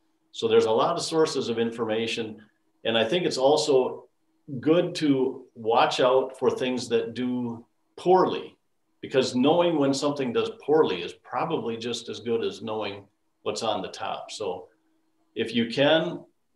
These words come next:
say you're interested in a hybrid and in two or three trials you see it in, it was near the bottom,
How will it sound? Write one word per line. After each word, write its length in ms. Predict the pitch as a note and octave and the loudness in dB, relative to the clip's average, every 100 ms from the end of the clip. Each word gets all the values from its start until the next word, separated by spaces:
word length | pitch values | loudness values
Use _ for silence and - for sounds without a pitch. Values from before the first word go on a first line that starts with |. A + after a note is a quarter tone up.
| _ | _
say 240 | - B2+ | -4 0
you're 160 | C#3 C3+ | 4 4
interested 360 | C#3 C#3 C3+ | 4 2 0
in 60 | C3 | -2
a 60 | A#2+ | 2
hybrid 340 | B2+ D3 D3 | 4 4 6
and 180 | A2+ G2 A2+ | 4 2 -6
in 320 | G#2 G2+ G2 | -8 -8 -12
two 200 | - D3 | -4 0
or 100 | C#3+ | 2
three 260 | - C#3 C3+ | 2 0 0
trials 460 | C3+ B2+ C#3 C#3 | 2 2 2 -2
you 60 | B2 | -4
see 260 | A2+ C#3+ | -2 2
it 100 | C#3+ | 4
in, 160 | C#3 C#3 | 2 0
it 100 | - | -4
was 200 | G2 G2 | -6 -8
near 220 | G#2+ A2+ | -2 0
the 80 | G#2+ | 0
bottom, 600 | G2+ G#2+ B2+ D3 D#3+ C#3+ | 0 2 2 0 -4 -10